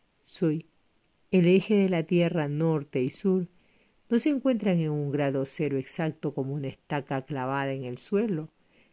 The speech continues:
sino que se encuentra con una inclinación de unos veintitrés grados fuera del eje cero, en el que podríamos imaginar que deberíamos encontra-,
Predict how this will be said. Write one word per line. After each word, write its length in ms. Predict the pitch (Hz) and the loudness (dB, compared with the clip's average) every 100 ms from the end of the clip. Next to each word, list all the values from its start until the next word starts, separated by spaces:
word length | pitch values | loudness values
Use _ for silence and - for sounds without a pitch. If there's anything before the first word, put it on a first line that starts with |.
| _ | _
sino 320 | - 185 226 | 0 2 2
que 80 | 220 | 0
se 160 | - | -2
encuentra 520 | 185 - 202 202 214 | -4 0 0 0 -2
con 220 | 185 160 165 | -2 -2 0
una 200 | 196 208 | 2 2
inclinación 920 | 185 185 165 151 147 - 208 202 170 | 2 2 2 0 -4 -4 0 2 2
de 120 | 165 | 2
unos 280 | 156 156 - | 0 -4 -2
veintitrés 920 | 147 151 139 151 - 202 214 240 - | -2 -2 -2 -2 0 2 2 0 -2
grados 580 | 170 175 185 220 220 - | 0 2 2 2 0 -4
fuera 400 | _ 185 165 180 | _ 2 4 4
del 260 | 175 147 147 | 4 2 2
eje 420 | 147 - - 180 _ _ _ _ _ | 0 -2 -8 -8 _ _ _ _ _
cero, 540 | - 180 147 151 143 _ _ _ _ _ | 2 6 6 4 -8 _ _ _ _ _
en 140 | - 175 | 2 4
el 160 | 175 | 4
que 160 | 165 170 | 4 2
podríamos 640 | 165 160 202 226 254 - | 4 4 4 4 2 0
imaginar 680 | 202 175 156 175 160 190 214 214 | 2 2 0 -2 -2 0 -2 -4
que 140 | - 165 | 0 2
deberíamos 680 | 156 147 147 160 180 196 190 | 4 4 4 2 0 -2 -4
encontra-, 680 | 175 165 143 139 - 180 | -6 -4 -6 -6 -6 -6